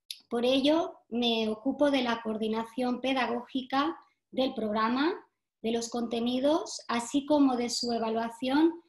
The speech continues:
conjuntamente con la doctora Concha Pinós. En el día de hoy, en este evento, me voy a ocupar básicamente de recoger vuestras preguntas que podéis ir haciendo amablemente en este chat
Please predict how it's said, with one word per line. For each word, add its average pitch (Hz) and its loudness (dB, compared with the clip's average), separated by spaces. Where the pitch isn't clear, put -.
conjuntamente 285 4
con 254 0
la 233 0
doctora 233 -2
Concha 226 -4
Pinós. 196 -6
En 254 2
el 247 2
día 330 6
de 262 4
hoy, 302 6
en 240 2
este 269 2
evento, 262 0
me 240 -2
voy 269 4
a 311 8
ocupar 277 2
básicamente 262 0
de 233 0
recoger 247 -2
vuestras 240 -2
preguntas 254 -2
que 254 -4
podéis 233 -4
ir 247 -2
haciendo 240 -4
amablemente 226 -4
en 220 -4
este 220 -8
chat 277 -4